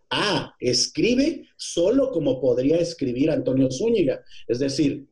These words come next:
habla inglés solo como podría hablar un gringo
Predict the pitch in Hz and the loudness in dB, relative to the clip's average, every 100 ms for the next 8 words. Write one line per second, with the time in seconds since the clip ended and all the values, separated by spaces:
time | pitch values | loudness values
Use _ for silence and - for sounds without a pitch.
0 | _ 139 156 139 147 170 175 120 123 120 | _ -4 -2 0 2 2 0 -2 -2 0
1 | 147 135 - - 120 123 - 120 104 104 | 2 0 -2 -2 0 0 -2 -2 -2 0
2 | 98 107 113 113 117 117 - _ _ _ | 0 2 2 2 2 -2 -6 _ _ _
3 | _ - - 127 233 220 - - | _ -2 0 2 2 2 -2 -8